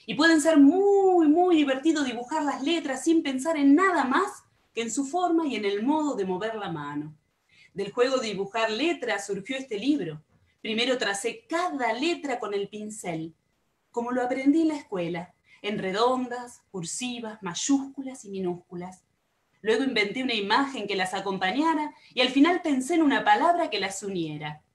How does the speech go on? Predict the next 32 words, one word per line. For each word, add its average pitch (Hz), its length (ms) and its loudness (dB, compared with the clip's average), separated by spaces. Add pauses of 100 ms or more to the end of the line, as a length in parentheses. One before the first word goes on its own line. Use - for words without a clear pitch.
(140)
a 208 100 2
la 330 120 4
letra 381 360 -4 (260)
y 190 140 -6
al 208 140 -4
dibujo. 151 600 -10 (400)
Las 190 380 -6
palabras 208 760 -6 (380)
son 175 400 -6
muy 285 460 4
buenas 240 840 -2
como 208 320 -4
pegamento. 156 960 -8 (680)
El 220 100 0
desafío 247 480 2
fue 262 140 0
entonces 269 420 2
inventar 233 600 2
una 370 140 0
imagen 427 720 0
y 190 100 -8
una 330 160 4
frase 403 440 -2
para 233 180 2
cada 269 220 0
letra, 311 520 -6 (340)
pero 285 120 2
al 277 80 4
llegar 285 300 2
a 370 40 4
la 285 140 4
W, 202 720 -2